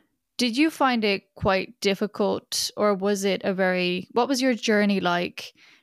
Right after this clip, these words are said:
transitioning from your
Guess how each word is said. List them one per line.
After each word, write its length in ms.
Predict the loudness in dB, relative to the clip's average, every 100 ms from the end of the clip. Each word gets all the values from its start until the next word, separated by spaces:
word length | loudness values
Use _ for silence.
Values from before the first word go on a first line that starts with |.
| _
transitioning 840 | -4 -2 0 0 -2 -2 -2 -2 -4
from 600 | -2 -2 0 -2 -6 -8 _ _ _ _ _ _ _ _ _ _ _ _ _ _
your 500 | 0 2 4 2 0